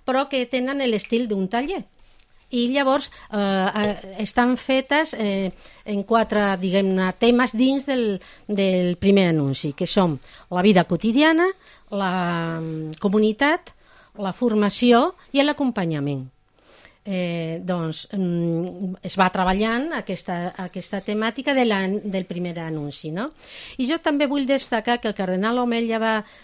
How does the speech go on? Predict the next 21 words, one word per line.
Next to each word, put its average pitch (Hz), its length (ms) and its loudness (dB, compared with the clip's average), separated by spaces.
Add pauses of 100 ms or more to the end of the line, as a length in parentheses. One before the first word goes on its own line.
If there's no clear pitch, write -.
(120)
mm, 190 580 -6
va 214 80 -4
dir 240 100 0
una 233 160 0
cosa 226 200 -6
que 214 80 -2
a - 20 0
mi 214 160 2
em 190 80 0
va 185 80 2
frapar, 135 580 -8
i 160 120 -10
ho 170 100 -8
dic 190 180 -8
perquè, 196 300 -4
bueno, 165 220 -4
des 156 180 -6
de 175 80 -2
la 165 80 -4
meva 185 240 -2
experiència, 202 720 -4